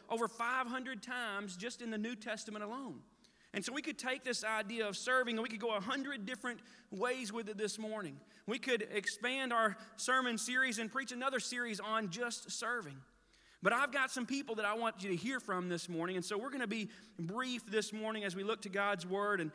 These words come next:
and hear just a little bit about what it says about how important serving is, because I wanna have time for you to hear from some people who I truly believe has an,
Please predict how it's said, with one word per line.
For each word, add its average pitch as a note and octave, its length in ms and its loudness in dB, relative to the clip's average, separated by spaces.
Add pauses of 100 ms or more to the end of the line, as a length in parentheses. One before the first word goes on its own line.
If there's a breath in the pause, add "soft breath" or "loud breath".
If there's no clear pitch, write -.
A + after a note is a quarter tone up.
(240 loud breath)
and E3+ 100 2
hear A#3 300 2
just A3+ 240 -2 (260 loud breath)
a F#3+ 100 0
little C4+ 280 0
bit B3+ 240 2
about G3+ 280 0
what A3+ 160 4
it A#3 120 0
says G#3+ 480 0
about F#3 200 0
how A3+ 220 -2
important A3 540 -4 (360 soft breath)
serving G#3 440 0
is, G3+ 220 -2
because F3+ 220 -6
I F#3 100 0
wanna G#3+ 240 -2
have G#3+ 260 -2
time F#3 480 -2 (160 loud breath)
for - 80 -2
you E3+ 80 2
to E3 80 4
hear F3+ 480 2 (240 loud breath)
from F#3+ 160 0
some F#3 160 -4
people G#3 380 -4
who F#3 120 0
I F#3 160 0
truly A#3 320 -6
believe G3 380 2
has F#3 320 2
an, F3 120 0